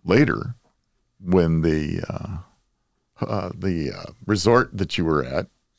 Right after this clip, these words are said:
and the, uh, Las Vegas Gambling Commission let you know that,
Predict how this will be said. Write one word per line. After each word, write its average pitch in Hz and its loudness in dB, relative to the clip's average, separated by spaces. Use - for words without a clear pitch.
and 82 -2
the, 73 -4
uh, 65 -8
Las 87 0
Vegas 87 2
Gambling 87 0
Commission 85 -2
let 98 -2
you 92 0
know 76 0
that, 69 -2